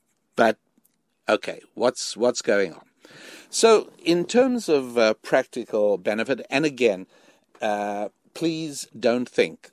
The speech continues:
that I'm dispensing, uh, relied upon solutions for each and every one of you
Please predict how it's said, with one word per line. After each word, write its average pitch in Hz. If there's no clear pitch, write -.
that 101
I'm 98
dispensing, 110
uh, 90
relied 117
upon 110
solutions 123
for 110
each 143
and 127
every 117
one 107
of 110
you 113